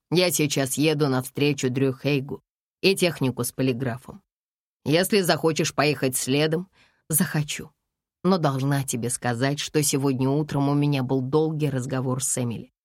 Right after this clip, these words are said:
Похоже, её отец вполне мог быть тем давним насильником Кэмерон».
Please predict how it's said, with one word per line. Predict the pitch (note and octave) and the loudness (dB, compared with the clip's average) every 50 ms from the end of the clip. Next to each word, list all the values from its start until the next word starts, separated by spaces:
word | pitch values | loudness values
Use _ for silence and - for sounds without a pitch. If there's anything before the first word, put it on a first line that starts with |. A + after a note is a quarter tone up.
| _ _ _ _ _ _ _ _ - | _ _ _ _ _ _ _ _ -2
Похоже, | E3 F3 - F#3 G3+ G3+ - F3+ | -2 2 2 2 2 2 2 2
её | F3 E3 D3+ D3+ D#3 | 2 2 2 2 2
отец | D3 C#3 C3 - - D#3+ D#3+ D3+ - | 0 0 -2 0 0 0 0 0 -4
вполне | - - - C#3 C#3 C#3+ C#3+ C#3 C#3+ D3+ D#3 | -6 0 0 0 2 2 2 2 2 2 2
мог | E3 E3 D#3+ E3+ D#3+ | 2 0 0 -2 -2
быть | D3+ C3+ D3 C3+ - _ | -2 -2 -2 -2 -4 _
тем | - - C#3+ C#3+ C#3+ D3 D3 C3 | -6 -2 0 0 0 0 -2 0
давним | C3+ B2+ B2+ B2+ C3 B2+ B2 B2 B2 | 0 0 0 2 0 0 0 0 0
насильником | B2 B2 - - B2+ B2 B2 A#2+ A#2+ A#2+ - A#2 A#2 A#2+ | -2 -2 -4 -2 -2 -2 -2 -2 -4 -4 -6 -6 -6 -6
Кэмерон». | - - B2 A#2 A2+ - - - - | -6 -6 -8 -8 -8 -10 -12 -18 -20